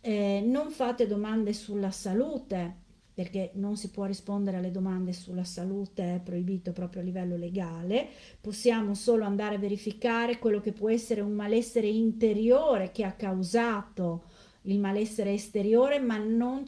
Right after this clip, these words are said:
possono essere date risposte, eh, o previsioni sulla, sulla salute delle persone. Buonasera, ok, vedo che vi state, eh, collegando, molto bene. Quindi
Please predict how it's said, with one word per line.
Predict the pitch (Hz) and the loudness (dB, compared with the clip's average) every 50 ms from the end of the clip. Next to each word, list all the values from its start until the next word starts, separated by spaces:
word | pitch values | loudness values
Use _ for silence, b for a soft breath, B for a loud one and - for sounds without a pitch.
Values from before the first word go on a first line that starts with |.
| - | -4
possono | - 240 220 214 - 233 214 214 | -2 -2 -2 -2 -4 -6 -4 -4
essere | 214 214 214 - 226 202 202 196 - 226 | -4 -4 -4 -4 -4 -2 -2 -2 -4 -4
date | 214 202 214 226 - 214 | -4 -4 -6 -6 -4 -4
risposte, | 202 220 208 - - - 208 208 208 202 - - - 214 208 202 208 208 B B B B B B B B | -4 -4 -6 -6 -4 -4 -2 -2 -2 -4 -8 -8 -6 -4 -2 -2 -2 -4 B B B B B B B B
eh, | 196 185 185 180 - | -2 -2 -2 0 0
o | 226 196 | -2 -2
previsioni | - 226 220 214 196 214 196 185 208 202 196 196 196 202 208 214 | 0 0 2 2 2 0 -2 -2 0 0 0 2 2 0 0 -2
sulla, | 214 214 - - 202 185 185 190 190 190 190 190 190 - - - 190 | -2 -6 -6 -6 -4 -2 0 0 0 0 0 -2 -4 -8 -10 -12 -10
sulla | - - 202 196 190 190 | -10 -8 -6 -4 -4 -4
salute | 190 - 190 175 170 170 170 | -4 -4 -4 -6 -6 -6 -6
delle | 170 165 165 | -8 -8 -8
persone. | 165 170 165 170 - - - 156 156 165 165 | -10 -10 -10 -10 -10 -10 -10 -10 -10 -8 -6
Buonasera, | 202 233 294 302 285 269 - - - 190 190 190 190 196 202 - - | -4 -2 -2 -2 -4 -4 -6 -6 -4 -2 0 0 0 0 -2 -4 -4
ok, | 330 330 - - 208 180 180 190 | -6 -6 -4 -4 -2 -2 -2 0
vedo | 202 226 262 254 262 254 | 2 2 2 2 2 0
che | - 247 | -2 -2
vi | 240 233 | -4 -4
state, | - - - 190 185 190 185 - - 208 196 196 196 - B B B B B B B B | -6 -6 -6 -4 -4 -4 -4 -4 -2 0 0 0 -2 -4 B B B B B B B B
eh, | - 190 185 180 180 175 175 180 180 - | -6 -2 -2 0 0 0 0 -2 -2 4
collegando, | 269 269 247 226 202 170 165 156 160 160 165 165 175 180 180 180 175 208 | 6 6 6 6 4 -2 -6 -8 -10 -6 -4 -2 -2 0 0 -2 -2 -2
molto | 262 254 233 - - 185 | -2 0 0 -2 -4 -6
bene. | 165 165 160 - - - - - - - - - - - - - - - | -6 -6 -6 -6 -6 -8 -12 -14 -14 -16 -20 -20 -20 -20 -20 -14 -2 2
Quindi | 359 370 320 254 214 190 180 175 170 170 - | 4 4 4 4 2 2 0 0 -2 -4 -8